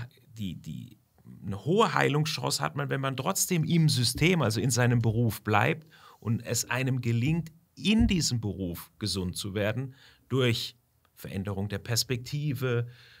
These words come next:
durch Arbeit an sich selbst. Weil dieses Flüchten, ich sag jetzt mal ein bisschen überspitzt, Flüchten ich weiß nicht, ob darin, äh, darin die Lösung liegt. Also ich würde es immer erst versuchen, nicht den Beruf verantwortlich zu machen,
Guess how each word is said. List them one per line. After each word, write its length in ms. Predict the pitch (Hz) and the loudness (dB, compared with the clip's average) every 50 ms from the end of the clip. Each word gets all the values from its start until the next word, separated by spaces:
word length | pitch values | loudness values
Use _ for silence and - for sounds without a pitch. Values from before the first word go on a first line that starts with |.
| _ | _
durch 260 | - 104 107 107 - | -6 -4 -4 -4 -2
Arbeit 460 | - 107 120 131 117 127 135 127 120 - | -2 0 2 2 0 0 -2 -4 -4 -2
an 180 | - 120 123 | -2 0 0
sich 220 | 120 123 110 110 - | 0 0 0 0 -2
selbst. 500 | - 131 123 123 117 123 - - - - | 0 0 0 -2 -2 -4 -6 -8 -4 -2
Weil 120 | 107 113 | -2 0
dieses 340 | 110 139 113 120 127 - - | 0 0 -2 0 0 0 0
Flüchten, 800 | - - - 151 143 - 113 - - - - 120 123 123 120 - - _ _ _ - | -2 -2 -2 -2 0 0 -2 -4 -4 -4 -4 -4 -4 -6 -8 -14 -20 _ _ _ -18
ich 140 | - - | -14 -6
sag 180 | - 110 120 123 | -2 -2 -2 -2
jetzt 180 | 135 127 - - | -2 -4 -4 -2
mal 360 | 120 117 123 131 135 123 - - | -2 -2 -2 -2 -4 -6 -8 -10
ein 80 | 120 | -8
bisschen 280 | 117 120 117 - 123 113 | -6 -6 -6 -4 -4 -4
überspitzt, 640 | - 120 117 110 101 - - - 131 120 - - - | -4 -2 -2 -2 -4 -4 -8 -8 -8 -8 -8 -10 -10
Flüchten 680 | - - - 151 175 160 - - - 147 160 170 165 - - - - - - - - - - - - - - - - _ _ _ _ _ | -10 -6 -4 -2 -2 -2 -4 -4 -2 -2 -2 -2 -4 -10 -18 -20 -20 -20 -20 -20 -20 -20 -20 -20 -20 -20 -20 -20 -20 _ _ _ _ _
ich 180 | - - 117 - | -12 -10 -8 -4
weiß 200 | 135 147 165 151 | -2 0 0 2
nicht, 140 | 180 160 156 | 0 0 0
ob 160 | 151 - - | -2 -4 -6
darin, 720 | - 151 156 147 143 139 147 143 147 147 147 139 131 120 117 - | -6 -4 -2 -2 0 0 0 0 0 0 -2 -2 -6 -10 -12 -14
äh, 500 | - - 101 104 90 64 69 78 90 95 95 - | -10 -8 -6 -6 -6 -6 -6 -8 -10 -10 -8 -8
darin 360 | - 117 117 117 120 120 120 | -8 -6 -6 -4 -2 -2 -2
die 80 | 120 | -2
Lösung 460 | 120 117 120 131 - - - 123 110 - | -2 -2 -2 -4 -4 -6 -6 -6 -6 -6
liegt. 260 | - 101 - - - | -8 -10 -12 -10 -10
Also 160 | - 113 117 | -10 -8 -8
ich 100 | 113 117 | -8 -6
würde 160 | 127 120 139 | -6 -4 -4
es 100 | 127 - | -4 -4
immer 280 | - - 175 196 185 - | -4 -2 -2 -2 -2 -2
erst 260 | 147 147 151 - - | -2 -4 -4 -4 -6
versuchen, 520 | - 135 117 117 127 131 143 147 143 139 | -6 -6 -4 -4 -4 -6 -6 -6 -6 -8
nicht 260 | 131 135 151 151 - - - - _ _ _ _ _ _ _ _ - | -8 -8 -10 -10 -14 -16 -20 -20 _ _ _ _ _ _ _ _ -6
den 120 | 120 127 | -4 -4
Beruf 760 | 120 135 117 110 113 139 190 208 226 208 - - - - - _ | -2 -4 -4 -4 -2 -2 0 0 0 0 -2 -4 -8 -12 -16 _
verantwortlich 760 | - - - 131 113 127 120 110 - 107 - - 110 107 - | -10 -4 -2 0 0 2 0 0 0 -2 -4 -2 -4 -6 -6
zu 120 | - - 113 | -6 -6 -4
machen, 460 | 104 95 110 117 117 123 135 - - | -4 -4 -4 -4 -6 -8 -10 -10 -14